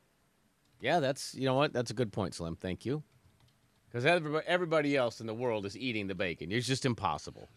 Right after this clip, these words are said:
I'm gonna pop popcorn just for the smell, and then I'm not gonna even have one piece.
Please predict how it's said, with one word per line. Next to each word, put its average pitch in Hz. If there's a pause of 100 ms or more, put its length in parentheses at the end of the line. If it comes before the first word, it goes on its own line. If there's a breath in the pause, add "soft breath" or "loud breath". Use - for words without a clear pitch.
(840)
I'm 160
gonna 165
pop -
popcorn 127
just 156
for 147
the 135
smell, 143
and 107
then 123
I'm 165
not 202
gonna 202
even 214
have 196
one 175
piece. 339